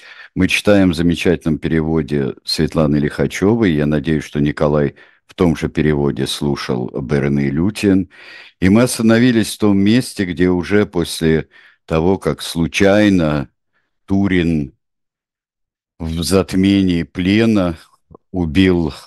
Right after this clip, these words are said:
Белега, и он отправился и пришёл вместе с Гвиндером,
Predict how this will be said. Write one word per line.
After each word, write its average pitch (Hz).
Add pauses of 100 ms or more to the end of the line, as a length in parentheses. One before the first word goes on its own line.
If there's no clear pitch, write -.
Белега, 98 (920)
и 107 (120)
он 98
отправился 85 (200)
и 76
пришёл 92 (160)
вместе 73
с 64
Гвиндером, 87